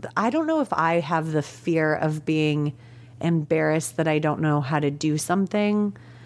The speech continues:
but I will get overwhelmed, especially with anything to do with technology. And I'll just be like,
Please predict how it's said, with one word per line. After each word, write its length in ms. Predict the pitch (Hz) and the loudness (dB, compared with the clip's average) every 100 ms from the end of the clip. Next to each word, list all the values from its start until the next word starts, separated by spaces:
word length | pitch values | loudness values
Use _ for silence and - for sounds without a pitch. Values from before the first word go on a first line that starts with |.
| - - | -20 -6
but 220 | 165 175 - | -2 0 0
I 260 | 165 160 | 0 2
will 300 | 160 160 156 | 0 2 0
get 400 | 156 151 151 143 - | 0 0 0 0 0
overwhelmed, 680 | 175 156 156 151 147 143 143 | -2 0 0 2 2 2 0
especially 800 | 170 - - - 170 - - 151 | 0 -2 -2 -2 -2 -2 -2 0
with 200 | 143 143 | 0 0
anything 500 | 151 147 135 127 143 | 0 0 0 -2 0
to 60 | 139 | 0
do 140 | 139 139 | 0 0
with 160 | 143 | -2
technology. 840 | - 143 143 139 139 143 135 127 147 | -2 -2 0 0 0 0 0 0 0
And 140 | 151 | 0
I'll 100 | 147 | 0
just 180 | 147 - | -2 -2
be 120 | 147 | 0
like, 260 | 135 139 | 0 -2